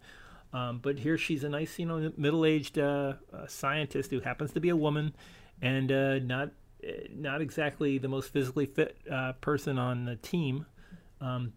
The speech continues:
but she is a colleague, and she's more knowledgeable than anybody else about the microbiology going on with, uh, this alien life form. Um, so great, uh, uh, very, uh, asynchronous with, uh, with movies being made at the time.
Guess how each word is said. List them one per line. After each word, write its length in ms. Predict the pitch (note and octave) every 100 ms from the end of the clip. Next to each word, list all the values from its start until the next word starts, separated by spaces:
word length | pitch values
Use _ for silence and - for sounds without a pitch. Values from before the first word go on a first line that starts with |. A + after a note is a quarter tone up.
| -
but 180 | C3
she 260 | - - D3
is 120 | C3+
a 60 | C#3+
colleague, 580 | - D3 D3+ D#3 D3+ -
and 180 | D3+
she's 320 | D#3 - E3 C#3
more 280 | D#3+ D#3+
knowledgeable 500 | D#3 D#3 E3+ D3+ D3+
than 120 | C3+ C#3
anybody 420 | C#3 C3+ C3 C3
else 320 | C#3+ C#3+ -
about 200 | B2+ C3
the 60 | B2+
microbiology 880 | B2 B2+ B2+ B2 B2 C3+ C#3 C3 A2+
going 280 | A#2 A#2 A2+
on 300 | A#2 A#2+ C#3+
with, 320 | C3+ A2+ -
uh, 140 | A#2
this 240 | A#2 A#2 -
alien 400 | B2 A#2 A#2+ A2+
life 200 | A2+ C3
form. 340 | - A2+ B2 C3+ - - - - -
Um, 340 | - A2+ A2 A#2
so 300 | - A#2+ A#2 G2+
great, 340 | C#3 E3 G3+ - -
uh, 40 |
uh, 220 | C3+ - - - - - - - - E3+ D3+
very, 420 | C#3 D#3 F3 F#3+ - -
uh, 160 | - C3+ -
asynchronous 840 | D3+ F3 - F#3 F3+ D3+ C3 - -
with, 320 | C3 - -
uh, 180 | A#2 A#2+ - - - - - - -
with 240 | B2 -
movies 340 | C#3 C#3+ C#3 B2
being 280 | C#3 B2
made 200 | A#2+ B2
at 80 | A2
the 80 | -
time. 460 | - B2 A2+ G2+